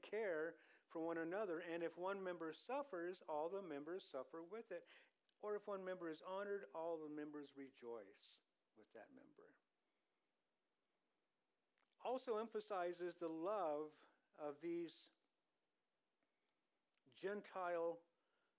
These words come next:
followers of Christ, followers of the way, as described here in this chapter. It's a demonstration, uh, of that faith as well.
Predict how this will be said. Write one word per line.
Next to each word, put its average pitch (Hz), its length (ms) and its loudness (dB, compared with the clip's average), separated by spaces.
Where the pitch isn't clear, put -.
followers 175 560 2
of 160 240 -2
Christ, 131 560 -2
followers 156 480 2
of 143 80 2
the 143 80 0
way, 135 640 0
as 131 160 -4
described 131 640 -6
here 127 160 -6
in 123 80 -12
this 113 160 -12
chapter. 131 480 -10
It's 143 80 -2
a 131 80 -4
demonstration, 160 880 -2
uh, 120 320 -6
of 151 240 0
that 120 240 -4
faith 110 320 -8
as 123 240 -8
well. 117 400 -10